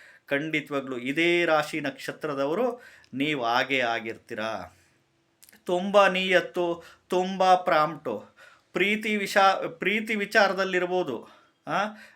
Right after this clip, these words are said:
ಗಂಡನ ವಿಚಾರದಲ್ಲಿರ್ಬೋದು, ಹೆಂಡತಿ ವಿಚಾರದಲ್ಲಿರ್ಬೋದು, ಪ್ರೇಮಿಗಳ ವಿಚಾರದಲ್ಲಿರ್ಬೋದು, ಲವ್ ಮಾಡ್ತಿರ್ತಾರೆ, ಹುಡುಗಿ ವಿಚಾರದಲ್ಲನ್ನ ಇರ್ಬೋದು, ಹುಡುಗನ ವಿಚಾರದಲ್ಲನ್ನ ಇರ್ಬೋದು. ಮದುವೆ ಆಗೋದಕ್ಕಿಂತ ಮುಂಚೆ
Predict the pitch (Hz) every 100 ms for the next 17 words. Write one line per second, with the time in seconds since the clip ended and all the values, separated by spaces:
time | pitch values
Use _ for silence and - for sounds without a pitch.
0 | - 123 160 185 196 185 180 185 180 185
1 | 180 175 185 143 127 156 185 196 175 175
2 | 180 180 175 170 180 165 110 - 175 196
3 | 214 214 214 214 202 202 202 196 196 196
4 | 190 185 190 175 123 107 _ - - -
5 | - 143 180 196 190 - 185 175 165 110
6 | 107 _ - 135 165 185 214 196 202 196
7 | 190 196 190 185 185 185 180 196 226 170
8 | 180 202 208 196 196 190 185 185 180 180
9 | 175 170 170 170 127 104 _ _ - -
10 | _ 131 143 165 190 185 175 175 180 175
11 | 175 202 202 120 131